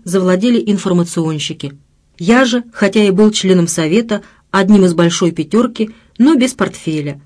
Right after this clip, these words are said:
а значит, даже формально не входил ни в одну из групп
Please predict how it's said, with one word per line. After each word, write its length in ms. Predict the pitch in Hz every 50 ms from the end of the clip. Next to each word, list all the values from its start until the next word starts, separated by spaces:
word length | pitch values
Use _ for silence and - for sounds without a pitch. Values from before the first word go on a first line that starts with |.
| _ _ _ _ _ -
а 120 | 196 214 214
значит, 400 | 208 247 262 262 - 233 202 196
даже 220 | 214 208 190 202
формально 580 | - 226 226 240 247 285 285 269 254 247 247 240
не 160 | 233 214 233
входил 440 | 226 226 - 233 233 214 254 269 262
ни 140 | 240 226 208
в 60 | 196
одну 280 | 190 185 175 202 208 202
из 160 | 196 180 175
групп 320 | 175 190 180 156 156 -